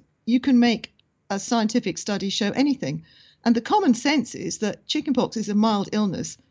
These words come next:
And the most important thing, which is why I repeat this lecture every four to five weeks, is how you manage fevers. But even when you don't manage the fevers properly, it's still a really, really mild disease. And if people managed the fevers properly,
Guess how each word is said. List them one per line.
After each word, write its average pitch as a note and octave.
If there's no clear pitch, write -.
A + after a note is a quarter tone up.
And G#3+
the A#3+
most C#4
important F3
thing, F#3
which G3
is F3
why G3
I G3
repeat F#3
this F#3+
lecture F#3
every F3+
four F#3+
to F#3
five F#3
weeks, G3+
is E3+
how B3+
you A#3+
manage A#3+
fevers. G#3+
But C4
even F4
when E4+
you D#4+
don't D4+
manage F#3
the F3
fevers E3
properly, D#3
it's G#3+
still E4
a D#4+
really, F3
really D#3+
mild E3
disease. D#3+
And A#3
if B3+
people D#4
managed A#3+
the A3+
fevers D4
properly, F3+